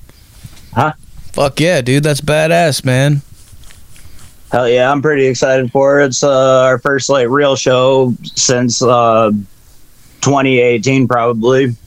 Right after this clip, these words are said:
Speaker 2: Holy
Speaker 1: We
Speaker 2: shit.
Speaker 1: played a couple, uh, little bullshit, like, parties and whatnot, but other than that, like, uh, yeah, we haven't really been doing much.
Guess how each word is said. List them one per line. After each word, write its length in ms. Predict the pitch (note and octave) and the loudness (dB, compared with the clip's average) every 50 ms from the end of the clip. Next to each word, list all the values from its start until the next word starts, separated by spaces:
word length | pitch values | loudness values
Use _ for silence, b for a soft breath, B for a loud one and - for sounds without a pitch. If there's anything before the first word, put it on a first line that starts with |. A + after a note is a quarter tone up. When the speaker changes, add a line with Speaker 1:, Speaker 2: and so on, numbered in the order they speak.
| - - - | -10 -4 -2
Speaker 2:
Holy 260 | C3+ E3 F#3+ D#3+ A#2+ | 0 0 0 0 -2
Speaker 1:
We 40 | G#2+ | -2
Speaker 2:
shit. 400 | - - - - A2+ - - B2+ | -4 -2 -2 -2 -2 -2 0 0
Speaker 1:
played 180 | C3 C3 B2+ | 2 2 2
a 80 | B2 A#2 | 0 0
couple, 500 | - D3 C3+ A#2+ - C#3 C3+ C3 C3 C3 | -2 -2 -4 -2 -2 0 2 2 4 4
uh, 260 | B2+ B2+ C3 B2+ B2+ | 4 4 4 4 2
little 260 | B2+ C3 C3+ C3+ B2 A2+ | 2 2 2 2 2 0
bullshit, 720 | A#2 C3 B2+ B2+ B2+ - - D3 C3 A#2+ A2+ B2+ - A#2 | 0 0 0 0 0 0 0 -2 -2 -2 -2 -2 0 0
like, 260 | A#2+ A#2+ A2+ A2 - | 0 0 0 -2 -4
parties 520 | - C#3+ C#3+ C#3+ C3+ A#2+ A#2 A#2+ A#2 A#2 B2+ | -2 0 0 2 2 2 2 2 2 2 2
and 140 | B2 A#2+ | 2 2
whatnot, 540 | B2 B2+ B2 A2+ A#2 B2+ B2+ B2+ C3+ C3 - - | 2 2 2 0 0 -2 0 0 0 -2 -4 -2
but 340 | - A#2+ A2+ A#2 A#2 A#2 A2 | 0 0 2 2 2 0 0
other 380 | - B2 C3 C3 C3 B2 B2 A#2+ | 0 -2 0 0 0 0 0 0
than 80 | A#2+ | 0
that, 420 | C3 C3+ C3+ C3 B2+ C3 B2+ - A#2+ | 0 2 2 2 2 0 0 0 0
like, 300 | B2 B2 A#2+ A#2+ A#2+ A#2+ | 0 2 2 2 0 2
uh, 260 | A#2+ A#2+ A#2+ A#2+ A#2 | 2 2 2 2 2
yeah, 240 | A#2+ B2 B2 B2 A#2 | 2 2 2 2 2
we 140 | A#2 A#2+ C3 | 2 2 2
haven't 220 | C3+ C3+ C3 C3 | 2 2 0 0
really 260 | C3 B2+ B2+ B2+ B2 B2 | 2 2 2 2 2 2
been 180 | A#2+ A#2+ A#2+ | 2 2 2
doing 280 | A#2+ B2+ B2+ B2 A2+ A2+ | 2 2 2 2 2 2
much. 400 | A2+ A2+ A#2 B2 A2 - - | 2 2 2 0 -2 -6 -10